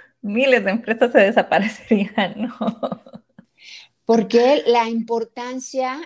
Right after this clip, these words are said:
Speaker 2: de, hace, hace un momento estaba yo viendo un, un TikTok que
Speaker 1: Ajá.
Speaker 2: decía los cuatro pilares de la belleza femenina.
Speaker 1: Sí.
Speaker 2: Y entonces hablaba, uno, el cabello,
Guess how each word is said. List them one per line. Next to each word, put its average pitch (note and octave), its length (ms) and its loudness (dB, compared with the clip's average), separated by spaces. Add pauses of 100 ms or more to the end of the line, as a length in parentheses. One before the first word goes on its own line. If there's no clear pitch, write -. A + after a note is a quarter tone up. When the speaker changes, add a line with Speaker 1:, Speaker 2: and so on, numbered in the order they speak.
(140)
Speaker 2:
de, G#3 840 -4
hace, A#3+ 320 -12
hace A3 240 -12
un A#3 60 -10
momento A3 400 -8
estaba A3 300 -2
yo G#3+ 160 0
viendo A3 540 -4
un, G#3 320 -10
un G3+ 200 -10
TikTok A#3+ 680 -2 (600)
que A#4+ 100 4
Speaker 1:
Ajá. - 80 4
Speaker 2:
decía A3+ 500 -2
los A3+ 340 -4
cuatro C4 500 -6
pilares C4 800 -6 (360)
de G#3+ 800 0
la G3 680 -2
belleza G3+ 600 -8
femenina. C4 680 -8 (840)
Speaker 1:
Sí. E3+ 240 -10 (100)
Speaker 2:
Y G#3 60 2
entonces G#3 600 -4
hablaba, F#3+ 560 -2
uno, D4+ 320 0 (320)
el G#3 200 0
cabello, G3 600 -2